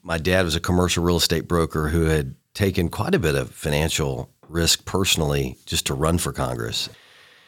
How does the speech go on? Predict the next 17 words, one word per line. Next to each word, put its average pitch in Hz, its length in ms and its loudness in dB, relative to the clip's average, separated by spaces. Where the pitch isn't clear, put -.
So 95 220 4
we, 92 320 4
on 90 160 4
the 82 60 4
weekends, 85 760 2
you 78 120 -4
know, 73 80 0
we 82 120 -2
stuck - 320 0
together 80 420 0
as 76 180 0
a 71 200 -2
family 82 520 0
unit, 82 460 2
and 73 300 -2
that 78 220 -2
meant 78 260 -2